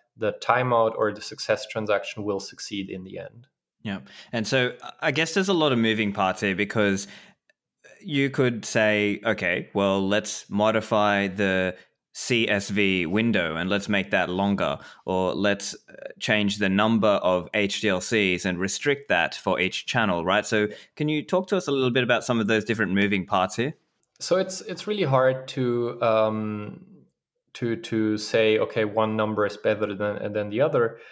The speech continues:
Speaker 1: Um, but one, uh, one way of, uh, of reducing the impact of this attack, for example, is to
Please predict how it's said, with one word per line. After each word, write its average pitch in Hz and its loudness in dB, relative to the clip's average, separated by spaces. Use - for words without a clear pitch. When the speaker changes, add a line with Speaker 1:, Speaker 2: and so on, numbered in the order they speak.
Speaker 1:
Um, 113 2
but 117 2
one, 135 2
uh, 135 4
one 131 2
way 127 2
of, 117 2
uh, 113 4
of 113 4
reducing 135 0
the 120 0
impact 113 0
of 110 2
this 113 -2
attack, 127 0
for 117 2
example, 107 -2
is 110 -4
to 110 -4